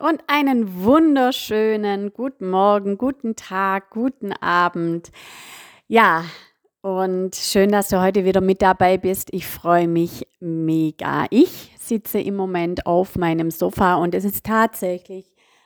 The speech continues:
morgens um neun Uhr acht und die Sonne scheint, es ist herrliches Wetter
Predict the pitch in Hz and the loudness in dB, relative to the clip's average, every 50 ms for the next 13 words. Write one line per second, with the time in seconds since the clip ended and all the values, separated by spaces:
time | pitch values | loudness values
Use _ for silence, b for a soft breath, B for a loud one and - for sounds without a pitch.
0 | _ _ - 208 202 214 214 214 214 214 208 202 208 208 208 - - 180 180 180 | _ _ -12 -8 -4 -4 -4 -4 -4 -6 -6 -4 -6 -6 -8 -8 -6 -4 -4 -4
1 | - - 185 175 170 160 160 156 156 160 160 - - - 180 160 160 156 160 156 | -4 -4 -2 0 2 2 2 2 2 0 -2 -4 -6 -8 -10 -6 -4 -2 -2 -2
2 | - _ _ - - 160 180 - - - - - - - _ B B B B B | -4 _ _ -8 -6 -6 -6 -8 -10 -16 -14 -14 -16 -16 _ B B B B B
3 | B B B _ - 196 196 190 180 185 190 185 - - _ - 208 208 196 170 | B B B _ 0 2 4 4 4 2 0 -4 -8 -14 _ 0 0 0 0 2
4 | - 208 233 254 277 277 285 277 - - 240 214 196 190 190 190 190 202 196 - | 2 4 4 4 4 2 2 0 -2 -4 -4 -4 -4 -2 -4 -4 -6 -6 -8 -10
5 | 190 170 180 185 - - - - 208 202 202 208 208 202 - 214 208 - - 180 | -12 -10 -10 -10 -10 -6 -4 -2 0 0 0 -2 -4 -4 -4 -6 -6 -6 -4 -2
6 | 180 175 170 - 175 175 170 170 170 | -2 -2 0 -2 -2 -2 -2 -2 -4